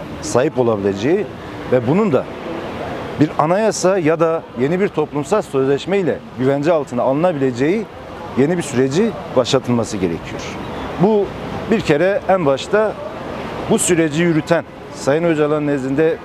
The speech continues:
müzakeresiyle baş müzakereci olarak yürüttüğü bir süreçte diğer tarafında atması gereken bir süreçtir ve en başta bunu da büyük bir zihniyet dönüşümüyle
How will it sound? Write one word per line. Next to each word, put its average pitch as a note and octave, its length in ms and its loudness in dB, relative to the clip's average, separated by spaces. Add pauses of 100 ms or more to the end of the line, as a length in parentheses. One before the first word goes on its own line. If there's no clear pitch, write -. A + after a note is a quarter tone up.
(520)
müzakeresiyle C3+ 760 2
baş C#3+ 200 2
müzakereci C3+ 460 2
olarak C3+ 220 0
yürüttüğü C3 300 -2
bir C3 40 -6
süreçte C3+ 480 2 (100)
diğer D#3+ 280 4
tarafında C#3+ 520 0 (500)
atması D3 440 2
gereken C3 480 2
bir B2 60 -4
süreçtir F3 760 0
ve E3+ 140 4
en E3+ 160 2
başta A#2+ 320 0
bunu E3+ 180 2
da G3+ 200 0 (500)
büyük F#3+ 220 2
bir G3 80 4
zihniyet D3+ 440 2
dönüşümüyle D3 540 0